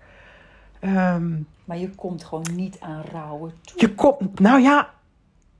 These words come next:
Speaker 1: ik, wat ik, wat ik wel bij mezelf in ieder geval merkte, was dat allebei de dingen er tegelijkertijd konden zijn. En dat was op zich ook heel fijn met hem. Want we konden daardoor ook gewoon midden in regeldingen stilvallen. En vervolgens dan weer,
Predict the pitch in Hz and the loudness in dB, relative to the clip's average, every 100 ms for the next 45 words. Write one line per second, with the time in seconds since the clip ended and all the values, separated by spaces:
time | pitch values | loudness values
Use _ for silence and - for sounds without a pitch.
0 | _ - 196 190 262 220 190 254 180 147 | _ -6 -6 0 0 2 2 4 4 2
1 | 214 285 - 185 - 170 156 156 139 202 | 2 2 2 -4 -2 0 0 0 -2 -2
2 | 311 226 180 147 147 147 160 226 - 226 | -2 -2 -2 -4 -6 -4 -4 -4 -4 -4
3 | 202 196 190 196 - _ - 233 185 139 | -4 -2 -4 -4 -12 _ -2 2 2 2
4 | 196 254 202 156 226 214 185 185 - - | 0 2 2 0 0 0 -2 -6 -8 -6
5 | 151 151 - 302 320 - 147 139 139 143 | -8 -8 -4 0 0 0 -6 -6 -6 -8
6 | 143 143 - - - 240 240 240 - 247 | -8 -10 -14 -20 -2 2 2 0 2 2
7 | - 202 208 226 220 202 196 190 190 156 | 2 0 2 2 2 0 0 2 0 2
8 | 147 175 151 170 - - - - - - | 2 2 2 -2 -8 -18 -20 -20 -18 0
9 | 240 - - 285 233 190 190 180 - 277 | 0 0 4 4 6 4 2 2 2 2
10 | - 175 170 190 269 262 - 185 294 247 | 0 -4 -2 0 -2 -2 -2 2 4 4
11 | 190 170 175 277 330 185 160 147 - - | 2 2 2 2 2 0 -2 -4 -2 2
12 | 339 311 - 151 160 302 _ _ _ _ | 4 2 0 -4 -6 -10 _ _ _ _
13 | _ _ _ _ - 220 202 196 196 - | _ _ _ _ -2 2 4 2 -2 -6
14 | 202 - 359 370 - 214 175 175 175 165 | -4 4 4 6 2 -2 -2 -2 0 -2
15 | 165 185 240 | -4 -4 -6